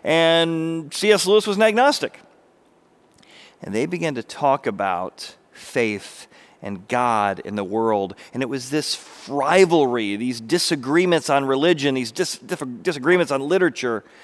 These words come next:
that led to robust discussions. And C S Lewis said, "You know, I love reading these ancient myths from cultures all over the world, Greeks and Romans and the Canaanites.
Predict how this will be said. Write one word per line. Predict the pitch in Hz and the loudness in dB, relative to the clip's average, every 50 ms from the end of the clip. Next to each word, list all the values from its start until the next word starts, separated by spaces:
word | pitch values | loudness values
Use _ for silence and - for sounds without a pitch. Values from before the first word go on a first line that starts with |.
| - - - - | -20 -20 -20 -18
that | - - 139 | -14 -8 -2
led | 151 180 185 | 0 2 2
to | 147 147 | 2 2
robust | 135 131 143 - 190 180 151 175 160 147 - - | 0 2 4 4 4 4 4 2 -2 -4 -6 -8
discussions. | 139 - - - - - 117 117 - - 113 92 76 - - - - - _ _ _ _ _ _ _ _ _ _ _ _ _ _ _ _ _ _ _ _ _ _ _ | -8 -8 -6 -4 -2 -2 -2 -2 -4 -8 -10 -10 -12 -14 -14 -14 -16 -16 _ _ _ _ _ _ _ _ _ _ _ _ _ _ _ _ _ _ _ _ _ _ _
And | - - 135 123 | -12 -10 -8 -6
C | - - 240 | -4 -2 -2
S | 262 233 - | -2 -2 -2
Lewis | 147 170 185 175 - | 0 2 2 2 2
said, | - - 131 117 104 | 0 0 0 0 0
"You | 143 | 0
know, | 139 127 - - | -2 -2 -2 -2
I | - 151 175 175 | -2 0 0 0
love | 151 139 135 131 127 139 151 165 180 180 160 | 0 0 -2 0 2 4 4 6 6 4 2
reading | 127 123 127 139 143 147 143 135 | 0 -2 0 0 0 0 0 -2
these | 113 120 117 107 - - | -2 -2 -4 -6 -6 -6
ancient | 135 135 143 131 - - 131 - 117 | -4 -4 -4 -4 -4 -6 -6 -4 -4
myths | 120 117 120 123 131 131 117 - - - - - - - _ _ _ _ _ _ _ _ - - _ | -4 -2 0 2 2 2 2 0 -4 -8 -8 -10 -12 -14 _ _ _ _ _ _ _ _ -20 -20 _
from | - - 120 | -8 -8 -6
cultures | - - - 156 160 - - 135 110 | -4 0 2 2 2 2 0 0 4
all | 143 139 143 143 143 | 6 6 6 8 6
over | 143 131 127 | 4 4 4
the | 139 | 2
world, | 143 127 143 135 120 117 113 | 4 4 4 4 4 2 0
Greeks | 110 123 147 147 123 - - - | 0 2 2 2 0 -2 -4 -6
and | 131 131 135 | -4 0 2
Romans | 143 147 156 151 139 127 120 107 | 4 4 4 2 2 0 -2 -4
and | 117 120 | -4 -6
the | 113 | -6
Canaanites. | - 156 156 151 143 135 123 117 110 - - - - - | -2 -2 0 0 0 0 0 0 -2 -4 -8 -12 -14 -16